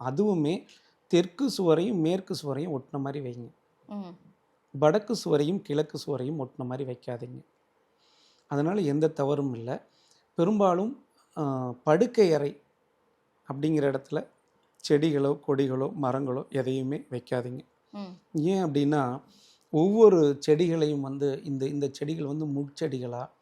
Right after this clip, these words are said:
Speaker 1: இல்ல பால் வரக்கூடிய செடிகளா, இல்ல இந்த செடிகள்ல இருந்து பூச்சிகள் அதிகமா வரக்கூடிய செடிகளான்னு சொல்லி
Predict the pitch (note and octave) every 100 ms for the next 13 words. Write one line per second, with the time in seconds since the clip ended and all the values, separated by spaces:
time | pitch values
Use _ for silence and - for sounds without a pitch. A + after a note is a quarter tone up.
0 | _ _ - C#3 C3+ - C#3 D#3+ D3+ C#3
1 | C#3+ C#3 C3 C3 B2+ B2 D3+ - C3+ A#2+
2 | A#2+ B2 C3 _ _ _ _ _ _ -
3 | C#3+ D3+ F#3 A3 _ _ _ D#3+ D3+ C3+
4 | - D3+ F3 D3+ C#3+ D3+ D3+ G#3 - D3
5 | C#3+ C3+ C#3+ D3+ C#3+ C#3+ D3 D3 D3 -
6 | C#3 C3+ C3+ D3 C#3+ C3+ C3 B2